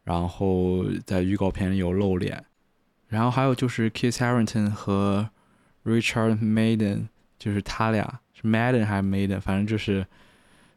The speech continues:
在《全游》里的 Jon Snow 和少狼族 Rob，Rob 他们在这个电影里碰面了，相聚了。然后当时看那个预告还蛮感人的，但是呢，我想告诉你们，这两个里面，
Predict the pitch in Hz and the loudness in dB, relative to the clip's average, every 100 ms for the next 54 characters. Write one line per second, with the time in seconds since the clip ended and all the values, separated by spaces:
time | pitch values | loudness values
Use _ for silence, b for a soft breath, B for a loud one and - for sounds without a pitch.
0 | _ 113 107 - 110 117 120 123 101 98 | _ 0 2 2 2 4 4 4 2 2
1 | 98 95 113 110 - 113 107 95 - 98 | 0 -2 0 0 2 2 4 2 -2 -2
2 | 92 98 98 - _ - 127 107 95 104 | 0 0 -4 -8 _ -4 0 2 2 0
3 | 104 95 101 104 - - _ _ _ 120 | -2 -2 0 0 -2 -8 _ _ _ 0
4 | 117 101 - 120 - - 104 104 104 101 | 2 2 0 -8 -18 -4 0 2 2 2
5 | 98 95 - b b b b _ _ - | 2 0 -6 b b b b _ _ -4
6 | 110 101 107 104 101 90 - 110 101 107 | 0 2 2 4 2 0 0 2 4 2
7 | 98 90 98 110 104 104 113 101 90 107 | 2 0 0 0 0 2 2 2 0 -6
8 | b b b b 90 92 - 107 98 101 | b b b b -4 -2 0 0 2 2
9 | 104 123 113 104 98 110 107 110 98 101 | 0 0 2 2 2 0 0 2 2 2
10 | 95 92 98 95 92 90 90 95 95 - | 0 0 0 -2 0 -2 -2 -2 -4 -6
11 | b b b b b _ 123 120 113 - | b b b b b _ 0 2 2 2
12 | 127 117 104 98 95 98 98 104 101 110 | 2 4 4 4 2 0 0 0 0 0
13 | 104 104 92 90 95 107 95 90 95 98 | 0 0 0 0 0 0 0 2 0 2
14 | 92 95 92 | 2 0 -2